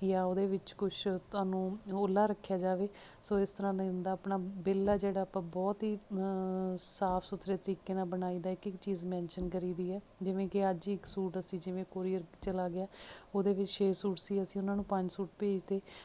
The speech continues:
So ਇੱਕ ਸੂਟ ਰਹਿ ਗਿਆ। So ਜਦੋਂ ਉਹਨਾਂ ਨੇ ਸਾਨੂੰ ਯਾਦ ਕਰਾਇਆ ਤਾਂ ਸਾਨੂੰ ਫਿਰ ਯਾਦ ਆਇਆ, ਕਿਉਂਕਿ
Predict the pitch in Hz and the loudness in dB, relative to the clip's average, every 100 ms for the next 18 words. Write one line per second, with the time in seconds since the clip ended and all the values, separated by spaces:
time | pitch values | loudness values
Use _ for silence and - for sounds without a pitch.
0 | - - 202 196 - 214 202 202 185 190 | -12 0 0 0 -2 -2 2 4 4 4
1 | 214 214 - - - - 208 196 202 202 | 0 -2 -18 -20 -20 -4 0 2 2 2
2 | 220 214 202 190 185 185 180 185 185 185 | 0 0 0 2 2 2 0 0 2 2
3 | 185 180 185 185 196 185 180 180 180 180 | 0 -2 -2 -2 -2 -2 0 0 0 0
4 | 180 180 196 190 | -2 -2 -6 -6